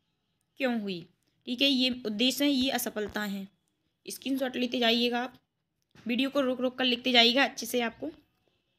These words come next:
चलो अब आगे बढ़ते हैं। दोस्तों, यदि आपने अभी तक चैनल हमारा सब्सक्राइब नहीं किया तो सब्सक्राइब कर लेना,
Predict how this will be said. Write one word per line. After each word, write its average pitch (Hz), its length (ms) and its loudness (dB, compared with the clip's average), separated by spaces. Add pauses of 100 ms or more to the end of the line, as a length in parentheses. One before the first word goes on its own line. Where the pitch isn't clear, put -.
(920)
चलो 269 140 0
अब 269 80 2
आगे 262 180 4
बढ़ते 262 320 2
हैं। 302 140 2 (800)
दोस्तों, 277 300 2
यदि 285 280 4
आपने 269 260 0
अभी 262 260 4
तक 302 200 -4
चैनल 269 300 0
हमारा 247 540 -2
सब्सक्राइब 247 600 -4
नहीं 262 140 0
किया 262 160 -2
तो 247 80 -4
सब्सक्राइब 247 480 -6
कर 240 100 0
लेना, 254 320 -2